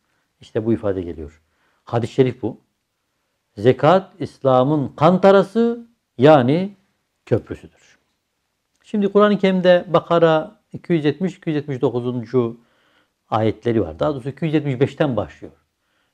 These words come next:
İki yüz yetmiş beş, iki yüz yetmiş altı, iki yüz yetmiş yedi, iki yüz yetmiş sekiz, iki yüz yetmiş dokuz. Ne diyor bu ayet-i kerime? İki tane ayet-i kerime. "Ey iman edenler, Allah'a karşı gelmekten sakının.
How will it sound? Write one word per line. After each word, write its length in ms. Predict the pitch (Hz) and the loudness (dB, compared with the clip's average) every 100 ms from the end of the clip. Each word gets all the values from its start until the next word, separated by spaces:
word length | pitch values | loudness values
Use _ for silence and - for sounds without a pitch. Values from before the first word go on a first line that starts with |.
| - | -20
İki 180 | - | -2
yüz 120 | 143 131 | 0 0
yetmiş 300 | 131 117 107 | -2 -4 2
beş, 320 | 127 117 - | 2 2 -6
iki 180 | - 127 | -10 -4
yüz 100 | 120 | -2
yetmiş 280 | 120 120 | -2 -4
altı, 360 | 123 110 113 120 | -4 -4 -2 -2
iki 180 | 113 147 | -2 -4
yüz 120 | 123 | -2
yetmiş 260 | 120 117 107 | -4 -6 -8
yedi, 180 | 113 | -6
iki 260 | 113 107 - | -6 -6 -2
yüz 140 | 151 | 0
yetmiş 260 | 123 120 120 | -2 -6 -8
sekiz, 300 | 117 117 113 | -8 -8 -10
iki 140 | - | -6
yüz 80 | 175 | -2
yetmiş 260 | 151 151 127 | 0 -2 -2
dokuz. 380 | 135 131 123 - _ _ _ _ _ _ | 0 0 -2 -4 _ _ _ _ _ _
Ne 120 | 156 | 0
diyor 180 | 170 151 | 4 4
bu 60 | 120 | 4
ayet-i 180 | 104 - | 0 0
kerime? 460 | 101 110 202 254 _ _ _ _ | -4 -2 -4 -6 _ _ _ _
İki 120 | _ | _
tane 180 | 110 98 | -8 -6
ayet-i 200 | 92 - | -10 -12
kerime. 280 | 107 165 - _ _ _ _ _ _ - | -12 -12 -16 _ _ _ _ _ _ 2
"Ey 580 | 143 160 147 127 131 123 | 6 6 4 0 -2 -2
iman 300 | 117 120 110 | -2 -2 -4
edenler, 600 | 101 98 92 87 78 - _ _ _ _ _ | -4 -6 -6 -10 -10 -16 _ _ _ _ _
Allah'a 400 | - 117 113 131 | -4 0 4 2
karşı 280 | 131 110 - | 2 -4 -4
gelmekten 500 | 104 107 101 - 180 | -4 -4 -4 -8 -10
sakının. 460 | 165 135 - 113 | -8 -10 -10 -12